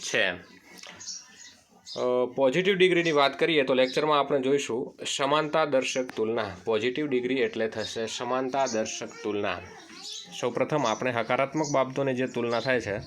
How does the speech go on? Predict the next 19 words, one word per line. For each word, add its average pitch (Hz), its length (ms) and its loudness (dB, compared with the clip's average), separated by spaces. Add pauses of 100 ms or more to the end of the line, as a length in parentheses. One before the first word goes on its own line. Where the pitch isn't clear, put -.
(460)
એના 135 220 2
વિશે 127 260 0
ખ્યાલ 104 280 -2
મેળવીએ. 113 440 0 (1040)
તો 180 380 4 (140)
એની 175 160 4
જે 185 100 4
વાક્ય 156 400 4
રચના 147 400 2
છે, 107 400 2
સૌપ્રથમ 151 520 0
આવશે 139 340 0
કર્તા 123 340 0
નંબર 113 300 0
વન, 107 380 -2 (500)
એના 117 200 0
પછી 113 260 -2
સહાયકારક 110 640 -2
ક્રિયાપદ, 107 760 -2